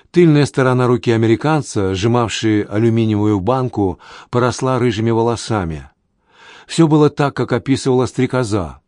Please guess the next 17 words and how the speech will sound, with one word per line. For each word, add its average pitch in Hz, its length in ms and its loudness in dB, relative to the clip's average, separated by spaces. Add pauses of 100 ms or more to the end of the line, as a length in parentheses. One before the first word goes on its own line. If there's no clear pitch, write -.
(960)
У 131 100 4
меня 160 240 6
к - 100 -6
нему 147 160 4
не 143 160 4
было 127 160 2
ни 127 140 2
капли 131 320 -4
симпатии. 98 800 -4 (280)
В 123 80 0
любом 143 240 2
случае, 156 380 0
моя 123 220 2
рана 131 260 0
гораздо 110 440 0
глубже. 98 640 -2 (1040)
Убийца. 101 720 -2